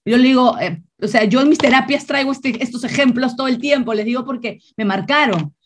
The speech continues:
me marcaron el, el comentario de, "Mm, estamos con unos kilitos de más, ¿ah? Ese jeansito, ese jeansito creo que ya está quedando más apretado, cuidado, ¿ah?".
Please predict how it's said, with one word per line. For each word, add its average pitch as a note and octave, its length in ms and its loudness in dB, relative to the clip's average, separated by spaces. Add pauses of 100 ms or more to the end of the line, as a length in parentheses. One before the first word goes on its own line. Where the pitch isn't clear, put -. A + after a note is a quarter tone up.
me G#3 120 -2
marcaron B3 640 0
el, G3+ 200 -2
el G3 100 -4
comentario G#3+ 580 -2
de, G#3+ 140 -2
"Mm, C4+ 560 0
estamos A3+ 320 -6
con G#3 160 -8
unos A3 200 -6
kilitos G3 360 -6
de F#3 120 0
más, B3+ 380 0
¿ah? G#3+ 220 -4 (200)
Ese G#3 240 2
jeansito, B3 800 2
ese G#3 220 -2
jeansito G#3 500 -2
creo G#3+ 180 0
que G3+ 100 0
ya G3+ 60 2
está G#3 180 -4
quedando G#3 260 -4
más G#3 180 -4
apretado, F#3+ 600 -2
cuidado, F#3+ 600 0
¿ah?". G#3+ 180 -4